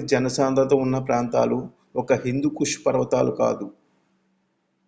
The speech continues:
క్వశ్చన్ నెంబర్ ఎయిట్, మగధ సామ్రాజ్యంలో ప్రాదేశిక రాజధాని కానిది? ఆన్సర్ డి, చంపా. ఇది ప్రాదేశిక రాజధాని కాదు.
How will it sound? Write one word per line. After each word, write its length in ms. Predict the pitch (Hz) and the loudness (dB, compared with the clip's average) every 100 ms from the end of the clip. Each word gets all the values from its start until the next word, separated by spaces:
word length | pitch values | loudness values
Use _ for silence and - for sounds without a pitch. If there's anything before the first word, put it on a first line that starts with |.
| _ _ _ _ _ _ _ _ _ _ _ _ _ _ _ _ _ _ _ _ _ _ _ _ _ _ _ _ _ _ _ _ _ - | _ _ _ _ _ _ _ _ _ _ _ _ _ _ _ _ _ _ _ _ _ _ _ _ _ _ _ _ _ _ _ _ _ -4
క్వశ్చన్ 240 | 143 139 | -4 -2
నెంబర్ 340 | 165 160 143 143 | -2 -2 -2 2
ఎయిట్, 300 | 147 147 - - - - _ _ _ _ - | 2 2 0 -2 -6 -18 _ _ _ _ -8
మగధ 340 | 127 127 175 | 0 2 4
సామ్రాజ్యంలో 800 | 190 185 147 151 147 147 147 151 | 2 2 2 4 2 2 4 4
ప్రాదేశిక 680 | 147 139 120 147 160 156 160 | 4 4 2 4 0 0 0
రాజధాని 640 | 143 123 127 127 143 143 | 2 2 2 4 4 4
కానిది? 600 | 143 - 123 135 135 139 120 - - _ _ _ _ _ _ _ _ _ _ _ _ _ _ | 0 -2 0 0 2 2 0 -4 -14 _ _ _ _ _ _ _ _ _ _ _ _ _ _
ఆన్సర్ 300 | 120 127 127 | -4 -2 -2
డి, 140 | 120 135 | -2 -2
చంపా. 520 | 135 120 123 120 123 113 76 - | 0 -2 -2 -2 -2 -2 -4 -10
ఇది 220 | - 135 139 | -10 -8 -2
ప్రాదేశిక 460 | 117 120 139 135 | -2 0 0 0
రాజధాని 480 | 127 120 120 127 131 | 0 0 0 -2 -2
కాదు. 520 | 127 117 117 175 - | -2 -2 -2 -4 -8